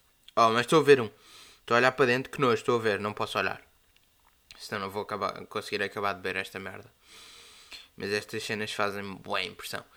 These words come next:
Tipo, nos iogurtes sólidos, antes eu não curtia, agora já consigo. Porque são pedaços maiores e, tipo, um gajo está à espera e assume mesmo o pedaço, estão a ver? Agora esta merdinha que parece que é uma bolinha de esferovite dentro do iogurte líquido. Pá.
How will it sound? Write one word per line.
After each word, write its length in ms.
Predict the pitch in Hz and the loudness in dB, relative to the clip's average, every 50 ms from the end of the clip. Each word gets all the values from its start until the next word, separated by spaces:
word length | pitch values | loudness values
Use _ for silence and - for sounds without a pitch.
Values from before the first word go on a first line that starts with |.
| - - - - | -20 -20 -18 -12
Tipo, 200 | - 117 107 120 | -12 -10 -8 -6
nos 180 | 120 123 120 120 | -6 -2 2 2
iogurtes 380 | 131 127 127 135 127 - - | 2 4 4 2 0 0 0
sólidos, 440 | - 120 113 110 120 127 127 - - - | 0 2 2 0 0 -4 -10 -12 -8 -2
antes 240 | - 123 131 135 - | 0 0 0 0 -2
eu 80 | 131 123 | -2 -2
não 120 | 123 123 | -2 -4
curtia, 420 | - 123 110 110 - 117 120 117 | -4 -6 -6 -6 -2 0 2 4
agora 280 | 117 110 110 107 107 110 | 4 4 4 2 2 2
já 140 | 117 117 107 | 0 -2 -2
consigo. 400 | - - 113 113 - 107 98 95 | -2 -4 -10 -8 -8 -10 -12 -12
Porque 140 | - - - | -10 -6 -4
são 120 | 123 113 | -4 -4
pedaços 360 | 113 113 117 117 110 - - | 0 2 4 4 4 2 -2
maiores 480 | 120 110 107 113 113 123 131 123 107 107 | -4 -2 0 2 4 4 4 2 2 -2
e, 80 | 107 | -6
tipo, 240 | 95 - 98 - 104 | -8 -10 -10 -10 -6
um 60 | 107 | -2
gajo 160 | 104 107 101 - | 0 0 0 0
está 160 | - 107 101 | -2 -4 -4
à 20 | |
espera 460 | 101 - - - - 110 113 110 101 | -4 -6 -6 -2 0 2 2 2 0
e 160 | 98 95 98 98 | -2 -4 -4 -6
assume 360 | 101 - - - 139 131 123 | -6 -6 -6 -6 -6 -6 -6
mesmo 280 | 120 120 120 117 120 117 | -6 -6 -4 -4 -4 -6
o 40 | 117 | -8
pedaço, 360 | - - 127 113 104 - - | -6 -4 -2 -2 -2 -2 -4
estão 160 | - 98 95 | -10 -10 -8
a 80 | 95 90 | -8 -10
ver? 200 | 92 92 - _ _ - - - - - - - - - _ - | -10 -14 -16 _ _ -20 -20 -20 -20 -20 -20 -20 -20 -20 _ -6
Agora 280 | 104 104 104 113 120 131 | -4 0 2 2 4 2
esta 220 | 127 - - 139 135 | 2 0 -2 -2 -2
merdinha 460 | 131 127 120 113 117 113 107 107 107 | 0 -2 -2 -2 -2 -2 -2 -2 -4
que 100 | 104 - | -4 -4
parece 320 | - 127 120 117 107 - | -2 0 0 0 0 -2
que 80 | - 120 | -4 -4
é 40 | 110 | -2
uma 180 | 110 117 120 | -2 -2 -2
bolinha 460 | 120 120 120 120 113 127 127 123 120 120 | 0 2 2 2 2 0 -2 -2 -4 -4
de 100 | 120 - | -4 -6
esferovite 680 | - - - 127 123 123 120 113 110 - 104 95 - - | -6 -2 0 0 2 2 0 0 -2 -6 -10 -10 -10 -6
dentro 280 | 110 117 113 110 - | -6 -6 -6 -6 -8
do 80 | - 117 | -8 -4
iogurte 580 | 113 113 110 110 110 110 110 107 - - - | -2 -2 -2 -2 -2 -4 -6 -8 -10 -12 -14
líquido. 540 | 113 113 113 104 - - 104 101 98 101 _ _ _ _ _ _ _ _ _ _ _ _ | -12 -12 -12 -14 -14 -14 -14 -14 -14 -16 _ _ _ _ _ _ _ _ _ _ _ _
Pá. 380 | - 117 110 110 98 92 - - | 4 6 8 8 6 4 0 -6